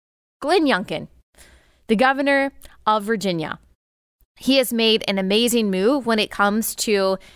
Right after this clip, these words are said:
the transgender student policies in the state of Virginia, and his election was the result of a number of parents standing up and saying, "Enough. I'm tired of this going on in our public school system. I'm tired of pornography.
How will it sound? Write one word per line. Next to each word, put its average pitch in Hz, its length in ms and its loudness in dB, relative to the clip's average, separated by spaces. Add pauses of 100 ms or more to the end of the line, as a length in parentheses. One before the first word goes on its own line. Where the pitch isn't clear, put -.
(120)
the 185 400 0
transgender 220 960 0 (180)
student - 560 -2
policies 226 560 -2
in 233 140 0
the 233 100 2
state 220 240 2
of 233 100 0
Virginia, 220 560 0
and 202 140 -2
his 254 460 0
election 226 560 0
was 226 320 2
the 233 100 -2
result 202 720 2 (1040)
of 208 400 4
a 220 60 2
number 247 540 2
of - 240 -2
parents 226 420 0
standing 240 400 0
up 220 200 4
and 208 160 -2
saying, 214 380 0
"Enough. 214 640 0
I'm 202 120 -2
tired 247 460 0
of 214 100 -2
this 214 140 0
going 226 300 0
on 208 160 2
in 208 40 0
our 196 100 2
public 202 260 -2
school 185 240 -4
system. 233 380 -2 (240)
I'm 196 100 -4
tired 208 260 2
of 220 160 -4
pornography. 220 580 0